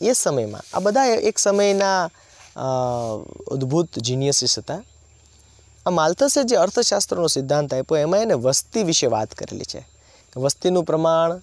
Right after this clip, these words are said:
સામે જથ્થો કેટલો હોવો જોઈએ, રિસોર્સિસ કેવા હોવા જોઈએ, એની વિશે વાત કરી. તો ચાર્લ્સ ડાર્વિનને ઉત્ક્રાંતિવાદના સિદ્ધાંતને વધુ બળ કોણે આપ્યું?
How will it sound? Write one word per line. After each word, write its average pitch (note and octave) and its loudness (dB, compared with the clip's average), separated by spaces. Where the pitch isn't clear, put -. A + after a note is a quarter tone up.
સામે C#3+ -2
જથ્થો C3+ -2
કેટલો D#3+ 0
હોવો D3 2
જોઈએ, C#3+ 0
રિસોર્સિસ D#3+ 0
કેવા D3 0
હોવા C3 -2
જોઈએ, C3 -2
એની F3 2
વિશે D#3+ 0
વાત B2 -2
કરી. - -10
તો A#3 4
ચાર્લ્સ G3 2
ડાર્વિનને D3 2
ઉત્ક્રાંતિવાદના E3 0
સિદ્ધાંતને C#3 -2
વધુ C#3+ 0
બળ D3+ 2
કોણે A#3 4
આપ્યું? F3 0